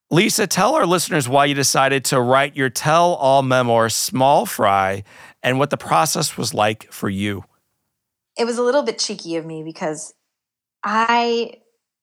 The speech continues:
Speaker 2: with help from other people, like my mother, who was saying, "You have to understand your story in order to not repeat it." And she was really insistent about this. I thought, "Oh my God, it's so cheesy." I, you know, I, last thing I wanna do is a memoir if I'm the kid of someone famous. I mean,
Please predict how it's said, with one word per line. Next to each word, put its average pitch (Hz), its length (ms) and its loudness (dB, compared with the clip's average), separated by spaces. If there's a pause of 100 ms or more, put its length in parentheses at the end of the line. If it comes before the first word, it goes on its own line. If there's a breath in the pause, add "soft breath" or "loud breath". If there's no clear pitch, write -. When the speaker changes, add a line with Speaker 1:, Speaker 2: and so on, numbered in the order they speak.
(680)
Speaker 2:
with 233 320 -8
help 277 340 -2
from 254 160 -2
other 220 160 -4
people, 214 600 0
like 185 200 -2
my 196 100 -6
mother, 190 440 0
who 208 100 -6
was 185 120 -6
saying, 185 480 -6 (300 loud breath)
"You 220 140 -6
have 202 200 0
to - 140 -4
understand 185 600 -6
your 160 400 -6
story 160 720 -2 (240)
in 202 140 -4
order 175 240 -2
to 175 160 -6
not 175 320 -4
repeat 180 340 -10
it." - 220 -6 (560 loud breath)
And 226 120 2
she 262 100 -2
was 220 160 -2
really 208 220 0
insistent 185 420 -4
about 220 180 -2
this. 165 120 -4
I 170 60 -4
thought, 165 180 -2
"Oh 233 320 4
my 147 120 -4
God, 185 320 0
it's 165 120 -10
so 165 80 -10
cheesy." 185 440 -8
I, 143 120 -8 (140)
you 190 80 -10
know, 165 80 -4
I, 147 120 -4
last 190 320 -2
thing 214 120 -6
I 185 60 -6
wanna 185 200 -6
do 170 120 -10
is 165 100 -10
a 170 80 -18
memoir 165 400 -6
if - 100 -12
I'm 151 80 -16
the 147 60 -20
kid 175 220 -10
of 156 80 -10
someone 151 260 -12
famous. 170 420 -12
I 185 40 -14
mean, 175 720 -6